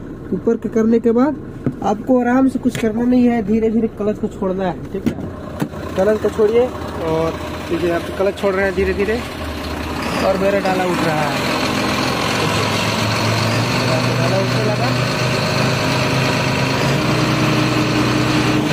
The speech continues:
और अगर डाला को बैठाना है तो फिर से क्लच लेना है। क्लच लेने के बाद इसको, इसको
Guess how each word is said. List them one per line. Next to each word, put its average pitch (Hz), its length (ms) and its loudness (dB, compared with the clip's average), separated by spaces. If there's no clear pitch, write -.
और 240 240 0
अगर 214 180 0
डाला 214 260 -2
को 220 120 -4
बैठाना 202 480 0
है 220 180 0
तो 175 80 -4
फिर 196 180 2
से 202 160 -4
क्लच 202 280 0
लेना 208 260 4
है। 226 160 0
क्लच 196 220 0
लेने 208 260 2
के 196 60 2
बाद 208 240 2
इसको, 240 340 2
इसको 180 200 -2